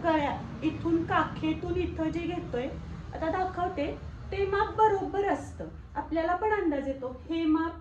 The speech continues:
आहे ना, हे चेस्टचं माप आहे आणि हे माप इथं वाढीवालं आहे, म्हणजेच इथं कप्सच्या ब्रा आहेत.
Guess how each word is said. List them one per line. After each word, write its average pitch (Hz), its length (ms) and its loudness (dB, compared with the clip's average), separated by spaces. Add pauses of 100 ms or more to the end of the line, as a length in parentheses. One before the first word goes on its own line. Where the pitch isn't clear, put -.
(560)
आहे 302 280 -2
ना, 254 100 -8
हे 285 200 -2
चेस्टचं 320 680 -4
माप 294 360 0
आहे 403 120 -2 (320)
आणि 277 200 0
हे 330 280 0
माप 320 300 2
इथं 320 260 0
वाढीवालं 285 640 2
आहे, 311 140 -2
म्हणजेच 285 500 0
इथं 302 260 -4 (420)
कप्सच्या 320 480 0
ब्रा 262 180 -2
आहेत. 233 360 -4